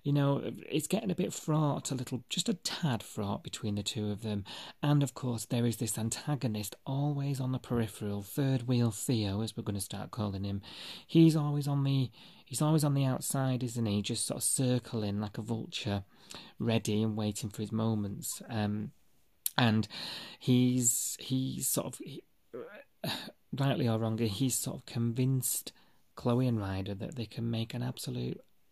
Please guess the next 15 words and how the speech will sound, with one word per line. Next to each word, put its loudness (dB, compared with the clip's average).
buck 2
ton 2
of 6
money 4
online 0
doing 0
videos, -2
prank -2
videos. 0
Be-, -12
you 2
know, 2
I -4
mean, 2
it's, -6